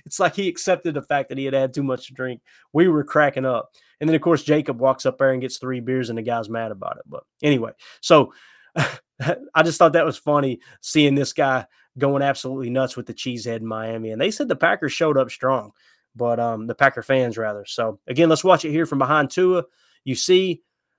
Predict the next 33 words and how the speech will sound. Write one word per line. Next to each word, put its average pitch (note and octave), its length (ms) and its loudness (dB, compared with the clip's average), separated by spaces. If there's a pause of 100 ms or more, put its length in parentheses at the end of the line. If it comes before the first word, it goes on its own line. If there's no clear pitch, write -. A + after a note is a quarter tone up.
(180)
uh, C3 160 -4
the B2+ 100 -8
tight D3+ 340 4
end E3 160 0
is C#3+ 100 -2
completely D3 460 -2
uncovered. F3 600 0 (420)
That D3+ 200 2
should E3+ 160 0
have E3 80 0
been F3 80 2
the E3+ 80 0
play. C#3 460 0
Bang, C#3 260 4
he B2 80 -8
should C3 160 -6
have A#2+ 80 -6
hammered B2 280 -4
that. G#2+ 220 -12 (420)
Quay B3+ 180 0
did A3+ 200 -6
stay G3+ 200 2
at C3 80 -2
home D3+ 180 0
a C3+ 60 -2
little A#2 180 -4
bit, G#2+ 220 -10
but B2 100 -6
again, C3 340 0
there E3+ 200 2
you E3+ 200 -2
see E3 220 -4
that, C#3+ 240 -4